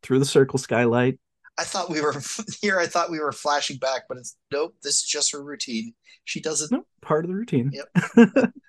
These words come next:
Speaker 1: <laughs> Beautiful. So Saturday comes along, and he, there's an earpiece that she's got, and he, uh, sort of instructs her through the day.
Speaker 2: Mm-hmm.
Speaker 1: She goes to this public bathroom, gets changed into the miniskirt.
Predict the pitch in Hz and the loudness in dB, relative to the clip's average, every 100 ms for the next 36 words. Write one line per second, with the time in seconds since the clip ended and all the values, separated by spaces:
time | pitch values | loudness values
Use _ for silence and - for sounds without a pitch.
0 | _ _ - - - 160 135 - 71 - | _ _ -20 -6 4 6 6 4 -4 -8
1 | _ _ _ _ _ - - 127 - 147 | _ _ _ _ _ 0 4 6 8 10
2 | 151 143 135 143 123 117 107 101 98 90 | 10 10 8 8 6 6 4 2 -2 -4
3 | - _ _ _ _ - 117 107 104 - | -10 _ _ _ _ 0 2 4 2 0
4 | _ _ _ _ - - 139 123 131 120 | _ _ _ _ -6 2 2 6 6 8
5 | 131 131 143 139 139 143 143 - - - | 6 8 8 6 6 4 4 0 -10 -8
6 | 123 - 135 123 113 - _ _ _ _ | -4 -2 4 6 6 2 _ _ _ _
7 | 98 95 95 - - 101 95 85 - 104 | -4 -2 -4 -6 0 2 2 -2 -4 -2
8 | - 90 85 110 104 - - 135 - 143 | 0 0 0 0 0 2 4 4 4 4
9 | 117 - 104 101 95 80 76 _ 123 135 | 4 4 0 2 0 -2 -10 _ -14 -10
10 | 117 - - _ _ _ _ _ - 135 | -10 -10 -16 _ _ _ _ _ 6 8
11 | 117 120 113 139 127 127 110 113 - 110 | 8 6 6 6 6 6 6 6 4 2
12 | 101 104 - - 95 92 101 98 92 110 | 2 0 0 0 0 0 0 0 2 6
13 | 139 123 147 135 | 6 6 8 8